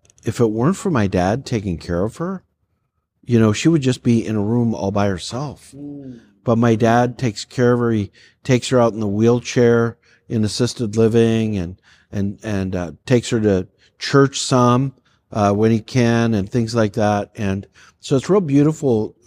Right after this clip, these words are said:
Speaker 1: uh, to see how God redeemed that marriage. So I look at it now and, uh, seventy years. So that's,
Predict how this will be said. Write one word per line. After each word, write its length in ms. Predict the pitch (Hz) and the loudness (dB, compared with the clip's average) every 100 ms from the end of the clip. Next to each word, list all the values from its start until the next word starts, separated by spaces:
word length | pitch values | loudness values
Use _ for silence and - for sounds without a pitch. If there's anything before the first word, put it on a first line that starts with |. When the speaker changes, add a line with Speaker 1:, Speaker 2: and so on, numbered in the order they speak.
| - | -6
Speaker 1:
uh, 220 | 113 98 - | -2 -2 -4
to 100 | - | -10
see 320 | - 131 120 - - | -2 0 0 -2 -20
how 160 | - 127 | -2 0
God 280 | 123 123 117 | 4 2 2
redeemed 400 | 113 113 127 123 | 0 2 2 2
that 180 | 113 98 | -2 -4
marriage. 340 | 104 104 101 - _ | -4 -4 -6 -14 _
So 160 | - | 2
I 60 | 135 | 4
look 260 | 131 180 165 | 4 2 2
at 140 | 131 | 2
it 120 | 117 | 0
now 380 | 110 110 107 110 _ _ - | -2 -4 -4 -8 _ _ -6
and, 360 | 110 110 104 | -2 0 0
uh, 300 | 104 95 95 - | 0 -2 -4 -12
seventy 460 | - - 147 156 | -4 0 2 4
years. 320 | 127 117 87 - | 4 2 0 -6
So 300 | - 113 113 | -6 0 2
that's, 280 | 135 - | 2 0